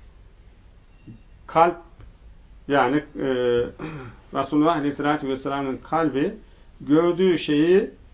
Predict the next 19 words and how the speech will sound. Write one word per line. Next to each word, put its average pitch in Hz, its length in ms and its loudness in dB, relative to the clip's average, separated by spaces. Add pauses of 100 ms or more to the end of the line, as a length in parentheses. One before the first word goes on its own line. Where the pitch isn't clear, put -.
(140)
yalanlamadı. 185 1040 0
"Ve 190 120 2
lekad 170 360 0
ra'ahu 190 460 0
nezzeten 185 420 2
uhra." 175 320 -2
Onu 214 240 -4
bir 254 180 -2
defa 170 360 2
daha 147 240 2
gördü 151 580 2
derken 214 540 4 (600)
burada 165 320 2
Aleyhisselatü 190 960 2
Vesselam 180 580 0 (1700)
Allahu 190 340 2
Teala'yı 170 320 2
görmüştür 143 540 2
diyor. 95 200 -8